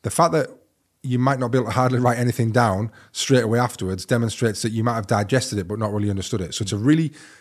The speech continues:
good way to check what you've, what you've actually understood and, more importantly, what you can recall. Because it doesn't matter how much you think you know, if you cannot recall it,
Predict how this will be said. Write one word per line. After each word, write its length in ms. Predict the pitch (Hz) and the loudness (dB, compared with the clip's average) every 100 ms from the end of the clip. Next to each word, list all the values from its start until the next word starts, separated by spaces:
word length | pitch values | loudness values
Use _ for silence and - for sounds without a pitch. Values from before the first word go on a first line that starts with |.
| _ 127 | _ -8
good 200 | 107 143 | 2 4
way 240 | 120 113 98 | 4 2 0
to 160 | 98 - | -6 -8
check 600 | - - - 101 - - _ _ _ _ _ _ - | -4 -2 0 -2 -2 -12 _ _ _ _ _ _ -10
what 320 | 110 117 127 | 0 0 0
you've, 280 | 110 104 107 | -2 -2 -4
what 260 | 110 120 | -2 -2
you've 220 | 120 110 104 - | 0 -4 -4 -4
actually 320 | 135 - 131 | -4 -2 0
understood 580 | 110 104 - - 95 95 - - - - - | 0 -2 -2 0 -2 -2 -12 -20 -20 -12 -4
and, 340 | 117 117 113 - | -2 0 -4 -4
more 220 | 120 117 | -2 0
importantly, 420 | 104 131 104 98 | 2 2 2 -2
what 360 | 95 104 123 120 | -4 0 -2 0
you 100 | 110 | -6
can 180 | - 104 | -4 -4
recall. 460 | 101 - 95 78 - - - - | -2 0 -2 -2 -12 -20 -20 -8
Because 160 | 123 113 | -6 -4
it 80 | |
doesn't 240 | 104 139 151 | -4 -4 -2
matter 500 | 156 - - 101 139 - _ _ - | -2 -2 -2 -6 -6 -12 _ _ -4
how 180 | 135 | 0
much 220 | 131 123 127 | 0 0 -2
you 80 | |
think 240 | 107 147 139 | 0 -2 -2
you 160 | 110 | -4
know, 280 | 98 90 120 _ _ | -2 -4 -6 _ _
if 180 | 120 - | -8 -4
you 100 | 143 | -4
cannot 460 | 139 - 143 143 143 | -2 -2 0 0 0
recall 460 | 139 - 135 95 | -4 2 2 2
it, 180 | 113 - | -4 -6